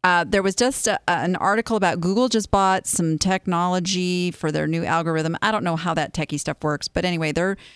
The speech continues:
really reputation, which means your reviews and your feedback and your, you know, customer testimonials, all that stuff is gonna be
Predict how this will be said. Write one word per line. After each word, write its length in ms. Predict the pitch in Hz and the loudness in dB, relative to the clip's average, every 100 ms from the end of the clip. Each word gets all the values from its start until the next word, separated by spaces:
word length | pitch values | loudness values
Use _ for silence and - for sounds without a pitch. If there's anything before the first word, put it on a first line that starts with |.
| _ - | _ -12
really 800 | 156 156 190 226 240 240 240 233 | -4 -2 0 2 2 2 0 -2
reputation, 1300 | - 185 196 220 220 233 202 202 - 208 202 202 196 - | 0 0 0 -2 -2 0 0 0 0 0 0 0 -4 -6
which 320 | 180 170 - | -4 -4 -2
means 320 | 175 170 151 | 0 0 0
your 120 | 156 | -2
reviews 720 | 156 156 151 190 214 202 196 | -2 -4 -4 -2 0 0 0
and 80 | 156 | 0
your 120 | 139 | -2
feedback 680 | 151 - 202 196 180 170 160 | -4 -4 -2 0 2 2 0
and 240 | 151 147 147 | -2 0 0
your, 220 | 147 147 - _ _ - | -2 -4 -10 _ _ -6
you 100 | 175 | -4
know, 160 | 156 | -4
customer 420 | - 208 - 180 165 | -2 -4 -2 -4 -2
testimonials, 680 | 202 180 160 175 208 208 - - | -2 -2 0 0 0 -2 -2 0
all 140 | 214 | 2
that 180 | 254 - | 2 0
stuff 440 | - 208 208 247 - _ - | 0 2 2 0 -10 _ -8
is 120 | 180 | -6
gonna 180 | 190 175 | -4 -2
be 200 | 170 | -4